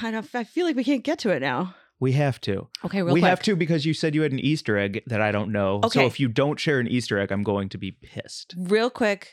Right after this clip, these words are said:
Speaker 1: this last episode of The Last of Us was j-, uh, it's so incredible. I did not play the game, but my understanding is that it was very, very close to the end of the game.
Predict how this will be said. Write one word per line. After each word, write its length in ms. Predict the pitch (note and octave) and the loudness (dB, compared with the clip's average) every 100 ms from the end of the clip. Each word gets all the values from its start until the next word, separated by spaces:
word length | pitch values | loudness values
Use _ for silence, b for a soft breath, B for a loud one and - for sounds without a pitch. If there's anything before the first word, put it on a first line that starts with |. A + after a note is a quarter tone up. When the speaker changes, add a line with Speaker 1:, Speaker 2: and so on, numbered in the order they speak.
| F3+ | -18
Speaker 1:
this 420 | E3 G3 G3 - | -4 -2 0 0
last 300 | G#3+ G#3+ - | 0 -2 -2
episode 480 | D#3 E3 - D#3 - | -4 -4 -4 -4 -4
of 180 | D#3+ | -6
The 80 | E3 | -4
Last 360 | D#3+ C3 D3 F3 | -4 -4 -6 -8
of 100 | C3+ | -8
Us 240 | C#3 - | -8 -10
was 340 | F3 D#3 C#3+ - | -6 -6 -6 -10
j-, 460 | - F#3+ - F#3 D#3 - - E3+ - - | -14 -18 -18 -20 -20 -20 -20 -20 -16 -4
uh, 80 | A#3 - | -4 -4
it's 240 | B3+ - - | -8 -6 -4
so 300 | - B3+ A#3+ | 2 4 4
incredible. 340 | B3+ F#3 E3 - | 2 0 0 -4
I 80 | |
did 240 | F3 - F#3 | -4 -4 -2
not 200 | F#3+ - | -2 -2
play 160 | F#3 | -4
the 120 | E3+ D#3 | -4 -4
game, 380 | D#3+ D#3+ A3+ C4 B B B _ | -4 -2 -2 -4 B B B _
but 140 | F#3 D#3+ | -6 -2
my 160 | F#3 | 0
understanding 500 | F3+ F3 - E3+ E3+ | 0 -2 -2 0 0
is 120 | D#3+ | 0
that 80 | E3 | -4
it 80 | E3+ | -6
was 140 | E3 | -8
very, 420 | D#3 D3+ E3+ E3 D#3+ | -10 -2 0 0 -2
very 240 | D#3+ D#3 | -2 -4
close 580 | - - D3+ D#3+ A#3+ - | -6 -6 -4 -2 -6 -8
to 220 | - D#3+ | -6 -4
the 120 | D#3 | -4
end 140 | E3+ D#3+ | -6 -6
of 100 | D3 | -6
the 80 | |
game. 380 | D3+ D#3+ F3 A3+ | -8 -6 -6 -8